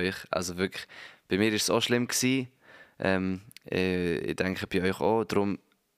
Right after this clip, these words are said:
räumt das Zimmer endlich auf. Ey, und ich habe jetzt schon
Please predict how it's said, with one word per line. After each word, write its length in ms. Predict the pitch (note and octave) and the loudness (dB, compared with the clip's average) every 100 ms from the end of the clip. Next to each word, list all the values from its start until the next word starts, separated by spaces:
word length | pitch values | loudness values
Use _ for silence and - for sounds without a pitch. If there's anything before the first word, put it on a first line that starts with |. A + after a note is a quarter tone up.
| _ _ _ _ - | _ _ _ _ -2
räumt 280 | A#2 C#3 C3+ | 0 2 0
das 120 | B2 | -2
Zimmer 260 | - B2+ B2+ | 0 0 2
endlich 320 | C3 C3 A#2 | 0 -2 -4
auf. 380 | A2 B2+ D3 - _ _ _ _ _ _ - _ _ _ _ _ _ - | -4 -4 -8 -18 _ _ _ _ _ _ -20 _ _ _ _ _ _ 0
Ey, 140 | G#2+ G#2+ | 2 2
und 140 | G#2+ | 2
ich 60 | G#2 | 2
habe 80 | G#2+ | 2
jetzt 240 | G#2 - | 2 2
schon 200 | A2+ G#2 | 2 0